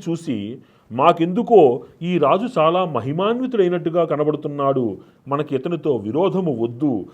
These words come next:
మనం వెళ్ళిపోదాములే" అని తెల్లవారగానే వారందరూ కూడా రాజు దగ్గరికి వచ్చి మా తప్పును మన్నించమని అతనితో స్నేహాన్ని చేశారు వారు. ఆ చంద్రశేఖర మహారాజుకి ఈ గోపబాలుడి యొక్క విషయం తెలిసింది. వెళ్ళి ఆ శివాలయాన్ని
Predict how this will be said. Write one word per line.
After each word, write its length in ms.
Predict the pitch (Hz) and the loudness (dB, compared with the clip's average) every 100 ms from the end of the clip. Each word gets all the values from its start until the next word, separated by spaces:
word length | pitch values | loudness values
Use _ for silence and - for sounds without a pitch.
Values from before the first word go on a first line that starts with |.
| - 127 | -14 -6
మనం 320 | 139 123 101 | -4 -4 -4
వెళ్ళిపోదాములే" 920 | 110 156 185 147 139 131 127 113 - - | -4 0 2 2 2 0 0 0 -2 -6
అని 120 | 147 | -6
తెల్లవారగానే 800 | 147 120 151 147 131 120 120 156 | -2 0 2 2 0 -2 -4 -2
వారందరూ 560 | 127 120 107 127 143 | 0 0 -2 -4 -4
కూడా 420 | 139 113 131 101 - - _ 98 | -4 -4 -2 -2 -4 -20 _ -12
రాజు 380 | 98 104 127 147 | -4 0 0 0
దగ్గరికి 380 | 139 147 127 | -2 -2 -4
వచ్చి 440 | 110 107 - 113 90 - 110 | -6 -8 -8 -10 -10 -16 -6
మా 200 | 117 117 | -4 -2
తప్పును 380 | 117 - 170 | -4 -6 -6
మన్నించమని 720 | 131 110 139 170 165 139 104 90 - | -6 -6 -8 -6 -6 -6 -8 -12 -10
అతనితో 420 | 113 123 113 110 | -8 -6 -6 -6
స్నేహాన్ని 560 | 107 110 110 117 107 107 101 | -8 -8 -12 -10 -12 -14 -14
చేశారు 360 | 92 - 95 - | -16 -14 -16 -16
వారు. 320 | - - _ _ _ _ 185 | -20 -20 _ _ _ _ 0
ఆ 180 | 190 147 | 0 2
చంద్రశేఖర 440 | 220 160 240 226 | 2 4 6 6
మహారాజుకి 960 | 202 185 208 202 190 196 190 127 120 - 160 | 4 4 4 6 4 0 -6 -4 -6 -8 -8
ఈ 160 | 175 | -4
గోపబాలుడి 720 | 143 127 180 233 202 196 180 | 0 2 4 4 6 6 6
యొక్క 200 | 160 160 | 2 0
విషయం 380 | 131 123 - 160 | -4 -4 -8 -8
తెలిసింది. 600 | 139 120 123 127 90 - _ _ - | -6 -6 -6 -10 -14 -20 _ _ -8
వెళ్ళి 280 | 107 143 156 | -4 0 2
ఆ 120 | 117 | 2
శివాలయాన్ని 800 | 110 117 120 143 139 127 120 110 | -2 -4 0 0 0 -4 -6 -10